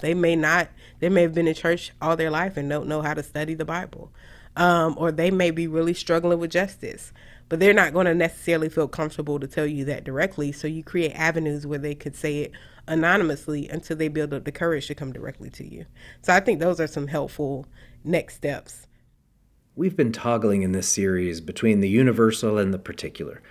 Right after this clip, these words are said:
Speaker 2: from meta-level cultural trends and transitions to specific cultural contexts. Our focus this week has been even more granular. Renee and Lisa have encouraged us to think at the level of individuals.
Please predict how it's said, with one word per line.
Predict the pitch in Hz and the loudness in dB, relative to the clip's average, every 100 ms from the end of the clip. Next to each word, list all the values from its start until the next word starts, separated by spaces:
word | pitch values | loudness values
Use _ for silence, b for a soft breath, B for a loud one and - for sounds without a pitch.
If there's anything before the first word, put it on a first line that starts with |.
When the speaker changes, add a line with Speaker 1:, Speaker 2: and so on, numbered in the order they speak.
| b b | b b
Speaker 2:
from | - 98 | 0 4
meta-level | 107 131 131 123 117 117 113 | 4 4 4 4 4 2 0
cultural | - 107 - 113 104 | 0 -4 -2 -2 -2
trends | - 104 104 101 98 | 0 2 4 4 2
and | 87 | 0
transitions | 87 101 95 87 92 98 92 90 | -4 -2 0 0 -2 -2 -4 -4
to | - | -8
specific | - - - - 117 117 107 | -10 -6 -2 0 2 2 0
cultural | - 95 - 87 82 | -2 -8 -6 -6 -6
contexts. | - 65 - - - - - b b b b b b | -8 -10 -10 -14 -14 -14 -16 b b b b b b
Our | 107 | 2
focus | 156 147 117 | 4 4 4
this | - 190 - | 6 6 6
week | 117 113 | 2 2
has | 95 | 2
been | 110 107 | 4 4
even | 110 123 | 4 4
more | 127 139 | 6 4
granular. | 120 98 80 - - - b b b b b | 4 0 -2 -8 -10 -14 b b b b b
Renee | 107 120 131 | 2 6 8
and | 135 120 | 6 6
Lisa | 113 113 113 107 | 6 4 2 2
have | 104 | 0
encouraged | 101 - 127 110 101 | -2 2 4 4 2
us | 101 | 0
to | - | 0
think | - 117 110 | 0 2 2
at | 110 | 2
the | 104 | 0
level | 95 98 95 | 0 0 0
of | 90 | 0
individuals. | 95 92 85 98 98 76 73 - | 2 2 0 -2 -2 -6 -8 -14